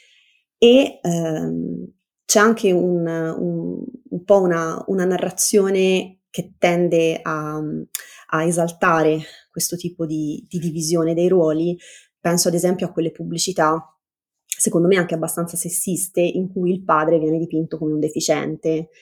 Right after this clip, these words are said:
e se la mamma si deve assentare, gli deve lasciare necessariamente la lista di cose da fare punto per punto, perché lui da solo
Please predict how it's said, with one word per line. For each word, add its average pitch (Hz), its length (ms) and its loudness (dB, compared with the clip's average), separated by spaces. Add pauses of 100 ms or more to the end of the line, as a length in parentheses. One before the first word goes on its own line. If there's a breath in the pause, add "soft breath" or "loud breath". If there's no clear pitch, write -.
(100)
e - 120 0
se 170 160 2
la 160 80 2
mamma 165 340 2
si 160 160 -6
deve 170 140 2
assentare, 165 840 0
gli 156 120 0
deve 160 180 2
lasciare 160 640 0
necessariamente 160 1160 -2 (100)
la 165 100 -6
lista 180 340 -2
di 156 120 -10
cose 160 260 2
da 190 80 -6
fare 165 460 -2
punto 160 320 -10
per 233 200 2
punto, 165 320 -6
perché 190 220 -4
lui 165 140 0
da 180 100 -2
solo 156 520 -4